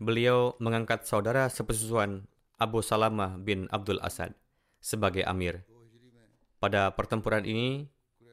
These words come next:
Hadrat Hamzah membawa bendera putih Nabi Sallallahu Alaihi Wasallam. Dalam pertempuran ini, beliau melakukan beberapa jalan memutar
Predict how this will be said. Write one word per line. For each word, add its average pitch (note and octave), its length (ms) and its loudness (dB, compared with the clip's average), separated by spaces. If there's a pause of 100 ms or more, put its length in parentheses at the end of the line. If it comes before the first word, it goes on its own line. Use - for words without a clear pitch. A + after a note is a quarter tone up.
(400)
Hadrat G#2+ 400 0
Hamzah A2+ 400 2
membawa G2+ 400 0
bendera G2 400 0
putih A2+ 480 -4
Nabi G#2 480 -4 (160)
Sallallahu A2 720 -2
Alaihi F#2+ 80 0
Wasallam. F2+ 320 -8 (880)
Dalam A2 320 0
pertempuran A2 520 -2
ini, B2 440 -4 (280)
beliau A2+ 400 2
melakukan A2+ 480 -2
beberapa G2 520 0
jalan A2 320 2
memutar G2+ 600 -4